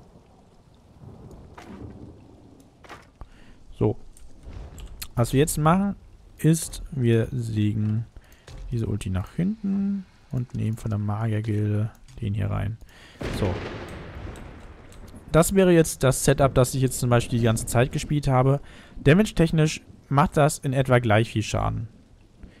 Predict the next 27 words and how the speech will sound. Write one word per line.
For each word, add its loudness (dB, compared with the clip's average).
Ihr 4
bufft 4
nur 2
die 2
anderen 4
Leute 2
nicht. -6
Ähm, 4
potenziell 2
im 2
Raid 4
liegt 2
das -2
andere 0
Setup 2
aber 4
ein 4
bisschen 0
höher. 4
Ähm, 4
also 0
ihr 2
könntet 4
mit 2
dem 6
ersten 0
Setup, 0